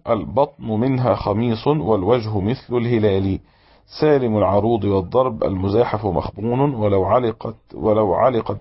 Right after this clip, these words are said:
بسلمى علمت أن ستموت. مكفوف: "ما كان عطاؤهن إلا عدة ضمارا". مشكول: "أولئك خير قوم إذا ذكر الخيار".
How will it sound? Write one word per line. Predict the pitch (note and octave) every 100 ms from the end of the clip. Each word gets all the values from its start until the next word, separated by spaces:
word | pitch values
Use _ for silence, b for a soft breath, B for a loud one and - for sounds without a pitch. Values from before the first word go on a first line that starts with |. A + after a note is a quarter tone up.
| -
بسلمى | G2+ B2+ A#2+ B2 C3+ C#3 D#3 b b b
علمت | G2+ B2+ C#3 A#2+ A#2 -
أن | - A#2+
ستموت. | - G#2+ G#2 G2+ G2 F#2+ F2+ - b b b -
مكفوف: | A2 A#2 - D3 A#2 -
"ما | G#2+ A2
كان | A2 C#3 B2
عطاؤهن | G2+ G2+ A2 A2+ C2+ A2+ B2 A#2
إلا | A#2+ - C3 A#2+ A2 G2 F2+
عدة | D2+ B2+ A2+ G#2+ G#2+ A#2 A2+ G2+ G1+ - A#1
ضمارا". | G#2+ G#2+ G2+ G2 F#2+ F#2 F2+ b b b _
مشكول: | A#2 C3 - D3 C3 -
"أولئك | D#2+ A2+ B2 F2 -
خير | G2+ - A#2+ F#2+ F#2
قوم | - B2+ A#2+
إذا | C3 A#2+ - G#2+ F#2+ D#2+
ذكر | F2 A2 B2+ - F#2 G#2+
الخيار". | A2 - F2+ F2+ E2 F#2